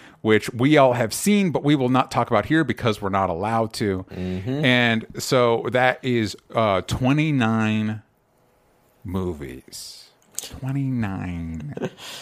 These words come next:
Speaker 2: And
Speaker 1: In
Speaker 2: we can only pick
Speaker 1: ten-ish
Speaker 2: five?
Speaker 1: years. We
Speaker 2: We
Speaker 1: gotta
Speaker 2: can only
Speaker 1: pick
Speaker 2: pick five?
Speaker 1: We can only pick
Speaker 2: Man.
Speaker 1: five.
Speaker 2: Okay,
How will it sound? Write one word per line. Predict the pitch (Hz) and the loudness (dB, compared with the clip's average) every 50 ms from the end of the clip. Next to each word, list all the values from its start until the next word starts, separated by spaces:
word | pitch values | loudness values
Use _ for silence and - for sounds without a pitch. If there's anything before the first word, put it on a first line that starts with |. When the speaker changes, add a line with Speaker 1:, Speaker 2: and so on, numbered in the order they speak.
| - - - - | -18 -20 -8 -2
Speaker 2:
And | - 127 | 0 0
Speaker 1:
In | 110 | 0
Speaker 2:
we | 110 | 0
can | - - 143 143 156 | 0 2 2 4 4
only | 156 156 | 4 4
pick | - | 2
Speaker 1:
ten-ish | 143 139 135 | 2 2 2
Speaker 2:
five? | - 110 104 123 147 165 185 202 196 - - | 4 4 6 6 6 6 6 4 2 -2 -6
Speaker 1:
years. | 113 117 113 110 104 95 90 - 95 | -4 -2 -2 0 0 -2 -4 -4 -2
We | 135 | 0
Speaker 2:
We | 117 | 0
Speaker 1:
gotta | 113 110 | 2 4
Speaker 2:
can | 156 | 4
only | 165 190 147 | 4 6 6
Speaker 1:
pick | 143 139 135 | 6 4 2
Speaker 2:
pick | 127 | 0
five? | - - 131 147 190 214 240 247 | 0 0 2 4 6 6 6 6
Speaker 1:
We | 254 - | 6 4
can | - 143 131 - - | 4 2 2 2 2
only | - 139 147 151 156 156 156 151 139 - - - - - - - | 0 2 2 2 2 0 -2 -2 -4 -6 -10 -14 -14 -16 -6 0
pick | - 151 131 123 123 - - | 2 2 2 2 -2 -6 -8
Speaker 2:
Man. | 90 90 110 101 139 123 104 80 78 78 - | -2 0 2 2 2 2 0 0 -2 -4 -8
Speaker 1:
five. | - - | -8 -10
Speaker 2:
Okay, | 90 87 - 98 82 76 - | -10 -8 -6 -6 -6 -6 -6